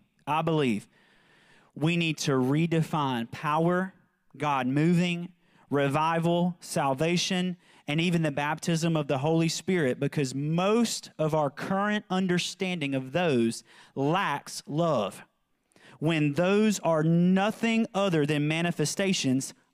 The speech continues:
of love. Well, man, brother, he is powerful. You ever hear that in the church? That man's got, that man's got power behind his words. What do we mean?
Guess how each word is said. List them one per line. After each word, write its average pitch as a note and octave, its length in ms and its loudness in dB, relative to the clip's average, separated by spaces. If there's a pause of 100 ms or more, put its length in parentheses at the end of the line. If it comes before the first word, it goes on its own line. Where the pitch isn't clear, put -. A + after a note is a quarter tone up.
(200)
of D#3 520 0 (160)
love. - 560 -2 (2500)
Well, C3+ 260 2
man, D3 300 0
brother, D#3+ 460 0
he F3 220 0
is - 180 -6 (140)
powerful. D3 800 -4 (720)
You E3+ 80 -2
ever F#3 80 2
hear F#3 120 2
that F#3+ 80 0
in F3+ 60 -6
the E3+ 60 -2
church? - 420 -4 (420)
That E3 140 -2
man's C#3+ 300 -2
got, C3 300 -2 (120)
that E3 200 -2
man's C3 180 -4
got A#2+ 300 -6
power F3 580 -2
behind B2+ 340 -4
his B2 160 -6
words. A#2 520 -8 (420)
What A3+ 100 0
do B3+ 60 2
we B3 60 2
mean? A#3+ 320 -2